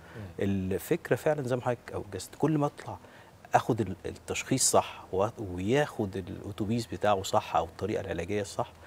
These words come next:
Speaker 2: فهو في التالي إحنا خدنا ال-، العيان استفاد، استفاد وما دخلش بقى في دايلمة الألم المزمن. التكنولوجيا فعلًا أوجدت حلول كتيرة جدًا،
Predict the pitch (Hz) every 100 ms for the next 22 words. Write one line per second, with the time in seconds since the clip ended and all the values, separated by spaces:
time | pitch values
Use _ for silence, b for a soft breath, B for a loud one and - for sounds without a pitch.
0 | b b - 107 110 - - - 117 123
1 | 120 - - 92 92 - - - 120 110
2 | 104 - - - 98 90 90 b b b
3 | 98 110 110 - - - - - - -
4 | - 95 95 117 - 101 87 - 120 123
5 | - 101 104 101 90 98 101 95 - 80
6 | - 101 101 101 b b b - 101 95
7 | 92 - - b b b b - - 113
8 | 107 120 151 135 - 139 139 131 - 92
9 | 92 123 113 - - 98 113 117 110 92
10 | - 98 - 123 131 120 110 113 120 123